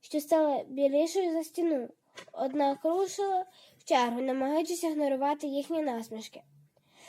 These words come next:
Звичайно ж, на обличчі дівчини була ціла драма. І коли вона вже н-, більше не могла триматися, Лусія підійшла до цього кубла змій. «Що з вами відбувається?» спокійно почала вона.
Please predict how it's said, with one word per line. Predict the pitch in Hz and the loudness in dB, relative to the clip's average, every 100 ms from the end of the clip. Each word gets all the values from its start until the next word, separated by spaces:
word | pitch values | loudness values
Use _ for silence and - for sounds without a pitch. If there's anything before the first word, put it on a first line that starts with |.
| - - | -20 -8
Звичайно | 294 370 440 427 | 0 4 6 6
ж, | - | 6
на | 320 | 4
обличчі | 311 339 349 302 | 4 2 -2 -2
дівчини | 339 330 359 330 | -2 0 0 2
була | 294 294 | 4 4
ціла | 302 330 320 | 2 2 2
драма. | 277 294 277 226 196 _ _ _ _ _ _ - - - - | 4 2 2 -2 -8 _ _ _ _ _ _ -20 -20 -12 -6
І | |
коли | 311 349 370 392 | -2 4 6 6
вона | 311 311 330 | 6 6 6
вже | 330 311 | 6 4
н-, | 277 277 - _ | 4 2 -4 _
більше | 262 277 285 254 254 240 - - _ | -4 0 0 0 -8 -12 -18 -20 _
не | 302 302 | 2 4
могла | 311 320 294 | 6 4 2
триматися, | 285 269 294 392 415 370 285 | 2 2 4 4 2 2 2
Лусія | 294 302 339 | 2 0 -2
підійшла | 330 277 302 - 339 339 - - | -4 -4 -4 0 0 0 -6 -8
до | 269 285 | -2 -2
цього | 320 349 330 | 4 4 4
кубла | 311 302 277 311 | 0 -6 2 2
змій. | 285 269 214 - _ _ _ _ _ _ - - _ | 2 -2 -4 -10 _ _ _ _ _ _ -20 -20 _
«Що | - 415 | -2 0
з | 403 | 4
вами | 440 403 403 | 6 8 6
відбувається?» | 370 349 349 330 240 214 202 - 202 - _ _ _ _ _ _ _ | 2 -2 0 2 2 2 -6 -10 -10 -14 _ _ _ _ _ _ _
спокійно | - - 277 302 349 | -20 -8 -2 2 4
почала | 349 330 320 294 | 4 2 4 4
вона. | 285 240 | 0 -4